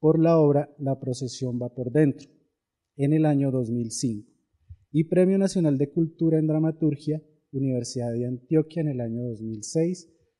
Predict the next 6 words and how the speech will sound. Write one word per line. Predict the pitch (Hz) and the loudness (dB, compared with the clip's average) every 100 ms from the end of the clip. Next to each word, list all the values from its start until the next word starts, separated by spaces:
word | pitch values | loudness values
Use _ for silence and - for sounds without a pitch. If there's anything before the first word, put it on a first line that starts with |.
| _ _ | _ _
por | 170 175 | 2 4
la | 175 175 | 6 6
obra | 160 156 156 | 6 6 2
Emisiones | 147 143 127 - 127 120 120 | 0 0 0 -2 -2 -2 -2
de | 127 | -2
Medianoche. | 120 110 113 120 98 - | -2 -2 -2 -4 -6 -10